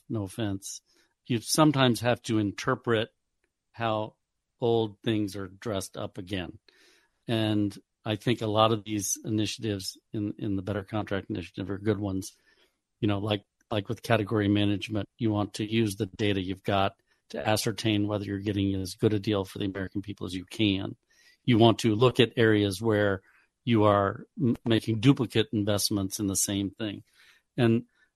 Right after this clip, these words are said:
we should continue to pursue that low-hanging fruit um, but I also think it's important to remind ourselves we ought to have an objective to diversify the federal government's supplier base.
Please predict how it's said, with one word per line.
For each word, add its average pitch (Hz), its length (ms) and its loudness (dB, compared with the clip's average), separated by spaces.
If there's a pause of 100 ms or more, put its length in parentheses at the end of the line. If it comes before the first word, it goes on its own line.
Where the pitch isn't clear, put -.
(180)
we 131 140 6
should 113 200 0
continue 127 460 4
to 113 100 4
pursue 117 420 -2
that 110 260 2
low-hanging 107 640 0
fruit 107 560 -4 (800)
um, 113 420 4 (100)
but 120 160 2
I 113 140 6
also 139 320 2
think 110 140 2
it's 101 160 -4
important 117 360 0
to 107 60 0
remind 107 340 0
ourselves 101 760 0 (720)
we 123 560 4 (360)
ought 127 220 6
to 113 120 2
have 104 220 2
an 104 80 -2
objective 101 640 -2
to 104 100 -16
diversify 101 800 -2
the 92 100 -12
federal 101 300 -4
government's 92 500 -4
supplier 101 460 0
base. 95 540 -8